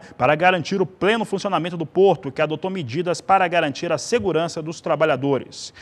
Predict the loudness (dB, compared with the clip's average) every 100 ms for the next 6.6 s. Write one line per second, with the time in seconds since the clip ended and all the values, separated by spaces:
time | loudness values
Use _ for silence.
0 | -20 -14 4 8 8 8 2 -4 4 6
1 | 6 4 8 8 8 0 -2 0 0 2
2 | 4 4 2 -6 -6 0 2 2 -2 0
3 | 0 2 4 4 2 -4 -8 -4 -2 0
4 | 2 2 2 -2 -2 2 2 2 -2 -4
5 | -4 -4 -4 -6 -4 -6 -4 -4 -2 0
6 | 0 0 0 0 -4